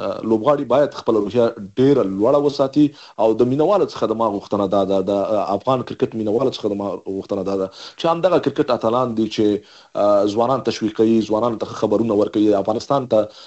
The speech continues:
آ، ښه خبرونه وړي. نور په دې وروستۍ کې تاسو وګورئ، د کرکټ پرته، آ، کوم داسې خبر ده چې افغانان به پرې خوشحاله وي؟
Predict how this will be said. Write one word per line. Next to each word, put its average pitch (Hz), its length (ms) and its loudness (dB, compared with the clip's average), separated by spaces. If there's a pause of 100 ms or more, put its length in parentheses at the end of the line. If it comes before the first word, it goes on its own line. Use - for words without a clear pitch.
(120)
آ، 107 120 0
ښه 120 120 -2
خبرونه 120 400 0
وړي. 104 240 2 (280)
نور 135 260 2
په 151 140 0
دې 120 40 4
وروستۍ 123 300 4
کې 120 100 -8
تاسو 127 320 0
وګورئ، 110 200 4
د 107 80 4
کرکټ 110 340 -2
پرته، 113 440 0
آ، 98 220 0
کوم 139 320 -4
داسې 120 220 -2
خبر 110 260 0
ده 104 120 2
چې 104 100 -2
افغانان 104 340 -2
به 101 60 -2
پرې 98 160 -4
خوشحاله 98 400 -2
وي؟ 90 180 -4